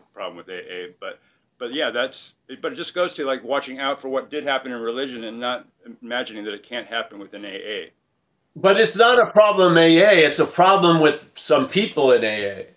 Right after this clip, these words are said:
Speaker 2: A A
Speaker 1: Yeah.
Speaker 2: is pretty sound. A A, uh, it's amazing. It's whole. There may be some barnacles that grow on it, but they, it doesn't affect the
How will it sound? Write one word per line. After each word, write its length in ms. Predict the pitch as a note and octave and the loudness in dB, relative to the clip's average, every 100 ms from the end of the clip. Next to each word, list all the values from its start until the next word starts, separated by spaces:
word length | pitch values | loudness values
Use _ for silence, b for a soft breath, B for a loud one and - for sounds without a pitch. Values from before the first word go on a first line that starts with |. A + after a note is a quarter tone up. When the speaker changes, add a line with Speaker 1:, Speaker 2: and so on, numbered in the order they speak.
| _ _ - | _ _ 0
Speaker 2:
A 80 | |
A 140 | G#3+ B3+ | 2 6
Speaker 1:
Yeah. 60 | A#3+ A3+ | 6 4
Speaker 2:
is 200 | F3 - | 2 -4
pretty 280 | - F3+ - | -8 -6 -2
sound. 680 | - F3+ E3+ C3+ G#2 G2 - b b b | 4 6 8 6 2 -4 -16 b b b
A 720 | F3+ A3 A#3 A3 G#3+ G3+ F#3 F3 | 4 4 6 6 6 4 4 0
A, 40 | |
uh, 600 | D#3 D#3 D3 C#3+ C#3+ - b b b b _ | 2 6 6 6 6 4 b b b b _
it's 220 | E3+ E3 F#3 | -2 0 2
amazing. 880 | F3 G3 A3+ A3+ E3 E3+ C#3 B2+ - _ _ _ _ _ _ _ _ _ _ _ _ _ _ - | 4 4 4 2 2 2 2 -6 -12 _ _ _ _ _ _ _ _ _ _ _ _ _ _ -2
It's 320 | G3+ G#3 - | 0 0 -4
whole. 800 | - G#3 A#3 G#3+ F3 E3 E3+ b b b b _ _ _ _ _ _ _ | 0 4 6 6 6 4 0 b b b b _ _ _ _ _ _ _
There 180 | E3 E3+ | 2 4
may 180 | G3+ A3+ | 4 4
be 160 | A3 | 2
some 300 | G3 G#3 G3 | 0 2 4
barnacles 680 | - E3+ G3 F#3+ - E3 D3 | 4 4 6 4 4 4 6
that 220 | D3+ C#3+ | 4 4
grow 300 | C3+ D3+ G3 | 4 4 6
on 240 | E3+ C#3 A#2+ | 6 6 4
it, 260 | G#2+ - | 0 -2
but 200 | B2+ C3 | 0 2
they, 140 | E3+ F3 | 4 4
it 200 | F#3+ - | 2 4
doesn't 340 | A#3 B3 A3 | 4 4 4
affect 600 | F#3 - F#3+ G#3 G3+ - | 4 4 4 4 2 -4
the 380 | D3+ C#3+ C3+ - | -4 -2 -4 -8